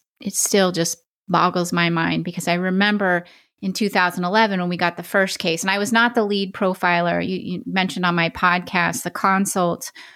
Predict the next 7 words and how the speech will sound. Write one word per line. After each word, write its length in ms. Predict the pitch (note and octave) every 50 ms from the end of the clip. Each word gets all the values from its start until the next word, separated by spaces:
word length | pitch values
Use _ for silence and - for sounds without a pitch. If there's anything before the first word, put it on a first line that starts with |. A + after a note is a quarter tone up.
| - _ _ _ -
my 380 | - F#3 F#3 F3 E3+ F3 E3+ - C4 - _ _ _ _ _ _ _ -
co-host 680 | - C4+ B3+ A3+ A3 G3 F3+ F3 F3 - - C#3+ - - - _ _ -
on 320 | - F#3+ F#3 F3+ F3 E3+
there, 200 | E3+ E3+ E3+ E3
one 160 | F3 G3 G3
of 60 | F#3+ F3+
my 240 | F3+ E3+ E3 E3